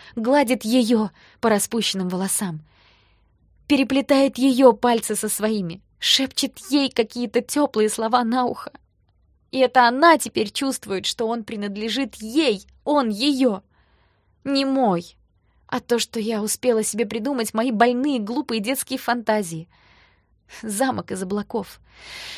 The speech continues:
Мне хотелось выскочить из своего укрытия и с такой силой сжать клоуну горло, чтобы перекрыть весь кислород, но я сдержалась, рассудив, что буду выглядеть смешно и нелепо. Да и Юле, как бы ее я не любила,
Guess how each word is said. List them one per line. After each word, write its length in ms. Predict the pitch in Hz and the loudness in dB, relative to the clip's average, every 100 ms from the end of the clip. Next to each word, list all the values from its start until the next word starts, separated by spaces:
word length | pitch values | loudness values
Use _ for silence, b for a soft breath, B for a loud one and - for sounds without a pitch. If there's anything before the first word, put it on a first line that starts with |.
| B - | B 0
Мне 160 | 277 | 2
хотелось 400 | 240 254 240 226 | 4 4 4 2
выскочить 540 | 233 277 - 240 233 214 | 0 0 0 -2 -4 -4
из 100 | 214 | -2
своего 300 | 226 220 226 | 0 2 2
укрытия 420 | 220 269 247 233 | 2 -2 -2 -2
и 60 | |
с 100 | 214 | -4
такой 300 | - 262 - | -4 -4 -2
силой 400 | 277 - 269 254 | -2 -2 -2 0
сжать 340 | 208 - 262 - | 0 0 0 -4
клоуну 380 | - 254 226 226 | -2 -2 0 -4
горло, 440 | 220 254 214 202 | 0 0 2 -2
чтобы 280 | 175 226 220 | -4 -4 -6
перекрыть 520 | - 285 - 294 - | -2 -2 0 -4 -4
весь 200 | 233 220 | -4 -6
кислород, 640 | - 220 269 269 196 - _ | -6 -2 0 2 0 -4 _
но 120 | 214 | -8
я 200 | 220 202 | -6 -6
сдержалась, 640 | 190 190 180 - 190 175 - b b | -8 -8 -8 -6 -8 -10 -14 b b
рассудив, 520 | - 220 - 220 220 220 | -8 -8 -6 -6 -6 -8
что 200 | - 190 | -10 -14
буду 360 | 185 - 214 | -12 -8 -6
выглядеть 420 | 202 196 190 190 | -6 -6 -8 -8
смешно 380 | - 214 214 285 | -8 -6 -6 -6
и 80 | 226 | -6
нелепо. 520 | 208 214 254 233 - b b b | -4 -4 -4 -6 -10 b b b
Да 120 | 254 | -4
и 80 | 262 | -2
Юле, 300 | 247 285 190 | -2 -4 -4
как 280 | 247 233 196 | -6 -10 -6
бы 100 | 202 | -6
ее 240 | 202 214 | -4 -4
я 260 | 214 190 202 | -4 -6 -8
не 260 | 202 214 | -6 -4
любила, 500 | 214 196 220 233 180 | -4 -6 -8 -8 -10